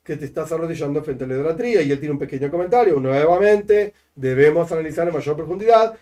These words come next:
si esto se aplica a Bnei Noach o no, porque los Bnei Noach no están obligados a cumplir los decretos que nuestros sabios. Y lo repite, Tzaddik Iyun. Esto tiene que ser más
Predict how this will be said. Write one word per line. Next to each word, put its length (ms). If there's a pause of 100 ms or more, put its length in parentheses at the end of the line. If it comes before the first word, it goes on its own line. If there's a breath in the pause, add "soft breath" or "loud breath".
si 140
esto 160
se 60
aplica 300
a 20
Bnei 160
Noach 280
o 60
no, 320 (160 loud breath)
porque 200
los 100
Bnei 200
Noach 480 (260)
no 480
están 280
obligados 400
a 60
cumplir 380
los 340
decretos 540
que 80
nuestros 320
sabios. 420 (340)
Y 100
lo 140
repite, 540 (320)
Tzaddik 320
Iyun. 380 (240)
Esto 240
tiene 180
que 80
ser 240 (840)
más 540